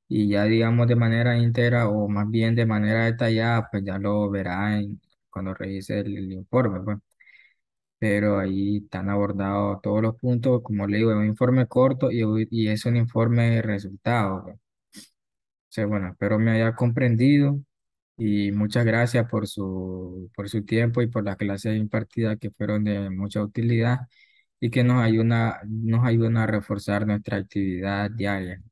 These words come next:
tanto en redacción de informes, ir mejorando y, eh, l-, demás cosas que tenemos,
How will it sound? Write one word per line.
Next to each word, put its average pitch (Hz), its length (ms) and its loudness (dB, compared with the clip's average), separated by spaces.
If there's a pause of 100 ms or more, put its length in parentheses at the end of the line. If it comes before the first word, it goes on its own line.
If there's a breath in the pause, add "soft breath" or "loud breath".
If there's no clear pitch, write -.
tanto 95 400 -10
en 95 100 -4
redacción 95 500 -6
de 110 60 0
informes, 120 580 2
ir 107 140 -2
mejorando 123 680 0 (1080 soft breath)
y, 131 640 2
eh, 101 460 -2 (280)
l-, 98 380 -8 (180)
demás 98 640 -4
cosas 101 340 -4
que 92 160 -10
tenemos, 95 540 -8